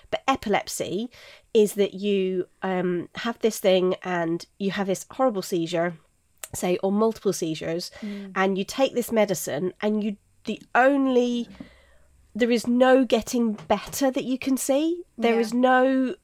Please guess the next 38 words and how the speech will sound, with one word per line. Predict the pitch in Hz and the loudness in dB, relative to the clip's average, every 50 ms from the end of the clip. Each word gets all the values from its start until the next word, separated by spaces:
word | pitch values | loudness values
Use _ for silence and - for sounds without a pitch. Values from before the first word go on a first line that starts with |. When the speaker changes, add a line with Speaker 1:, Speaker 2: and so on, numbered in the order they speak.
| _ _ | _ _
Speaker 1:
kind | - - 220 220 214 214 214 196 | -8 0 2 4 4 4 2 2
of, | 214 214 214 208 - - - | 2 2 2 0 -2 -6 -4
I | - | 0
mean, | 233 254 247 | 2 4 6
there, | 233 233 - | 6 4 4
I | - 233 | 2 2
guess | - 277 277 - | 0 0 0 0
there | - 233 214 226 | 0 2 4 4
is | 214 - | 4 4
a | 214 202 - _ _ _ _ | 2 0 0 _ _ _ _
bit | 226 214 - - - | 6 6 6 4 0
with | - 196 180 - | -4 -4 -4 0
Brecken | - 196 180 - - 190 | 0 -2 -2 0 -2 -2
in | 190 190 190 | 0 0 0
that | - - | -2 -2
you | - 185 | -4 -8
can | 180 - 208 185 185 185 - - - - - - - - - _ | -4 -2 0 0 0 0 -4 -8 -18 -20 -20 -20 -20 -20 -20 _
see | - - - 214 185 | -10 -4 -2 -2 0
he's | 151 - 208 - | 0 -2 -4 -4
having | - 175 156 - 175 | -4 -6 -6 -6 -4
less | 180 165 160 156 151 - - - - - _ _ _ _ _ _ _ _ _ _ | -4 -4 -4 -4 -6 -8 -10 -10 -12 -14 _ _ _ _ _ _ _ _ _ _
frequency | - - - - 381 370 - - 269 - - - - 196 175 | -20 -2 4 6 6 6 6 2 -2 -2 -2 -2 0 0 0
seizures | 170 - - 180 170 170 165 | 0 -2 -2 -2 -2 -2 -6
Speaker 2:
Mm-hmm. | 180 | -4
Speaker 1:
for | - 190 | -2 -2
a | 175 | -2
short, | - - 202 180 - - | -2 -2 -2 -2 -2 2
but, | - 202 185 - _ - 208 | 2 2 2 2 _ -6 -4
but | - - - | -4 -2 0
there | - 247 262 | 2 2 4
isn't. | 262 233 196 - - - | 2 2 0 -4 -2 0
Basically, | 247 262 285 285 - 202 - - 214 | 2 2 2 2 0 -6 -8 -2 -2
you're | 190 185 | -2 -2
just | 185 - - 208 - - | 0 0 -2 -2 0 2
waiting | 208 196 185 180 - 202 175 | 2 2 2 2 0 -2 -2
for | - - | -2 -2
the | 185 180 | -2 -2
next | 180 185 165 - - - - - | 0 -2 -2 -4 -6 -12 -16 -18